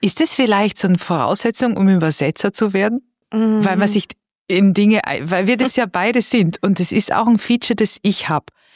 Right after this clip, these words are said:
Speaker 1: Wenn mir jemand begeistert über was erzählt, dann kann ich mich auch sofort dafür begeistern.
Speaker 2: Ja, vielleicht.
Speaker 1: Ja.
Speaker 2: Na,
Speaker 1: Weil du musst ja in
Speaker 2: zumindest
Speaker 1: verschiedene Themen einarbeiten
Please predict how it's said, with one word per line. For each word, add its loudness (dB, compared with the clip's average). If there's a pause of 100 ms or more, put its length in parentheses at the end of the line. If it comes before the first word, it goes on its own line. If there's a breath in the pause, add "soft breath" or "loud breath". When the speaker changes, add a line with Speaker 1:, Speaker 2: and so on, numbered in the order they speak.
(180 soft breath)
Speaker 1:
Wenn 0
mir 4
jemand 2
begeistert -2
über 2
was 0
erzählt, -2
dann -2
kann -4
ich 2
mich 0
auch -2
sofort -2
dafür -2
begeistern. -6 (100)
Speaker 2:
Ja, 0
vielleicht. -4
Speaker 1:
Ja. -20 (460)
Speaker 2:
Na, 2
Speaker 1:
Weil 2
du 4
musst 4
ja 0
in 2
Speaker 2:
zumindest 0
Speaker 1:
verschiedene 2
Themen 0
einarbeiten -2